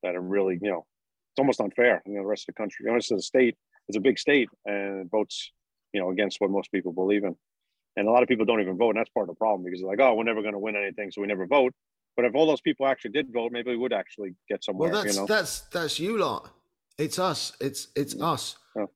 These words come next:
Speaker 2: It, the, the main voting age is sixty-five plus. So the people that don't vote historically have been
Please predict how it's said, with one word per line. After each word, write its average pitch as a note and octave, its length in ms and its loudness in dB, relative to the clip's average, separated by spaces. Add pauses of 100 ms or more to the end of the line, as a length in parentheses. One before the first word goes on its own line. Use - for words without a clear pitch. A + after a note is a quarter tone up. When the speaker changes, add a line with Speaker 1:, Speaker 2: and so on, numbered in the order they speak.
(320)
Speaker 2:
It, D3 220 0
the, D3 180 2
the C#3 140 0
main F3 340 -4
voting D3 380 0
age B2 200 -6
is A#2 100 -4
sixty-five C#3+ 640 -4
plus. C#3 220 -2
So A#2 100 -8
the A#2 80 -6
people E3 220 0
that D#3 120 -2
don't C#3 240 -2
vote A2+ 340 -2
historically A#2+ 540 -2
have A2 100 0
been A#2 160 -6